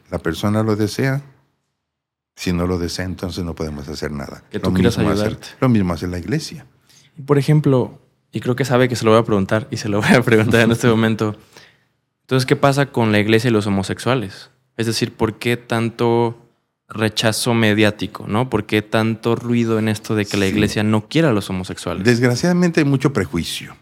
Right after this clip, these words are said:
Speaker 1: ¿ok? Yo no puedo evitar que haya sacerdotes con prejuicio, cosas por el estilo. Pero la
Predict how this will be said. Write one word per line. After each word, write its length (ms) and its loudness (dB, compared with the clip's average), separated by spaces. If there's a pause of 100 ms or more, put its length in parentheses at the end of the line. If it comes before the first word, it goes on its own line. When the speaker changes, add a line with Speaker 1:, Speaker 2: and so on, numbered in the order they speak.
(500)
Speaker 1:
¿ok? 100 -8 (280)
Yo 140 0
no 120 2
puedo 180 2
evitar 440 0
que 80 -6
haya 180 -4
sacerdotes 680 -6
con 140 -10
prejuicio, 1000 -4
cosas 220 -6
por 160 -6
el 100 -6
estilo. 400 -10 (1000)
Pero 180 6
la 260 2